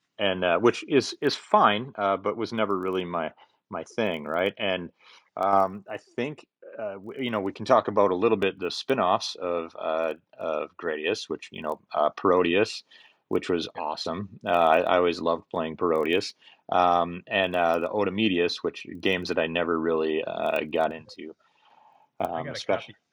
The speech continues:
Speaker 2: that, including the pillow waifu from you
Speaker 1: <laughs>
Speaker 2: a couple years
Speaker 1: Yeah.
Speaker 2: ago at M T V.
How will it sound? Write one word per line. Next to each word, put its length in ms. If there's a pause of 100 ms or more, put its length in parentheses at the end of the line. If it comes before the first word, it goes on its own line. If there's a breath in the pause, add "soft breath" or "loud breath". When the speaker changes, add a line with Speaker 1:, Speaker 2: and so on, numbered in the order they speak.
Speaker 2:
that, 600
including 360
the 80
pillow 340
waifu 560
from 220
you 180
Speaker 1:
<laughs> 200
Speaker 2:
a 320
couple 160
years 200
Speaker 1:
Yeah. 40
Speaker 2:
ago 220
at 80
M 160
T 220 (200)
V. 100